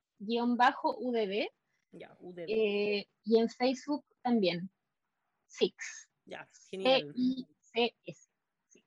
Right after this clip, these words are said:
Speaker 2: No, genial, para que revisen ahí también, porque pueden haber voluntarias, voluntarios que se quieran enrolar en este laboratorio
Speaker 1: Sí,
Speaker 2: virtual para
Speaker 1: sí.
Speaker 2: ver
Speaker 1: Y
Speaker 2: cómo
Speaker 1: si quiere, y,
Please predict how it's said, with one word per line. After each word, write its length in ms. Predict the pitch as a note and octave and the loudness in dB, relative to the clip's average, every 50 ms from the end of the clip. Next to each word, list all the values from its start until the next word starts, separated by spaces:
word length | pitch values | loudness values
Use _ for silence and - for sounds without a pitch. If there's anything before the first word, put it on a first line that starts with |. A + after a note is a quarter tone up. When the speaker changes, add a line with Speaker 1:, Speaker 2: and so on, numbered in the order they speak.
| _ _ | _ _
Speaker 2:
No, 120 | G3 G#3 | -8 -8
genial, 240 | - - G#3+ A#3 A#3 | -6 -4 -4 -2 0
para 140 | C4 B3+ A3+ | 0 0 0
que 80 | G#3+ G#3+ | 0 0
revisen 400 | G3+ G3+ G3+ A#3 A#3+ - B3+ B3 | 0 0 0 0 -2 -2 -4 -6
ahí 120 | A#3+ B3 | -6 -4
también, 320 | B3+ B3 A#3 A3+ A#3+ C4 C4+ | -4 -6 -4 -4 -4 -4 -6
porque 200 | - _ - G3+ | -8 _ -6 -4
pueden 160 | A3 A3 A3 | -2 0 0
haber 120 | G#3+ A3+ | 0 0
voluntarias, 480 | G#3+ A3 G#3 F#3+ F#3+ - A3 A3+ A#3 A3+ | -2 -4 -4 -4 -4 -4 -2 -2 -4 -6
voluntarios 420 | G#3 G3+ G3 E3+ - G#3 A3 A3 | -6 -8 -8 -8 -8 -8 -10 -10
que 60 | - | -14
se 80 | - F3+ | -16 -12
quieran 200 | F3 F#3+ F#3+ F#3+ | -10 -8 -8 -8
enrolar 260 | F#3+ F3+ E3+ E3+ E3+ | -8 -8 -6 -6 -6
en 60 | F3+ | -6
este 160 | F#3 - - F3 | -8 -10 -10 -6
laboratorio 420 | E3 D#3+ D#3+ D#3 D#3+ E3+ F3+ F#3 | -4 -2 -2 -4 -4 -6 -6 -4
Speaker 1:
Sí, 60 | F3 E3 | -4 -6
Speaker 2:
virtual 840 | D#3 C#3+ - A#3 A#3 A3+ G#3+ G#3 G3+ F3+ E3 D#3+ D#3 D#3 D#3+ D#3+ D#3 | -4 0 2 4 4 6 4 4 4 2 0 -4 -8 -8 -10 -8 -4
para 120 | - F3 E3 | -2 -2 -2
Speaker 1:
sí. 60 | E3+ | -2
Speaker 2:
ver 60 | - - | -2 -2
Speaker 1:
Y 100 | G#3+ A3 | -2 0
Speaker 2:
cómo 40 | - | 2
Speaker 1:
si 120 | D4+ F#3+ | 0 6
quiere, 300 | - A#3 A3+ A#3 A3 - - | 8 8 8 8 6 4 2
y, 180 | A3 A3+ A3+ | 2 2 2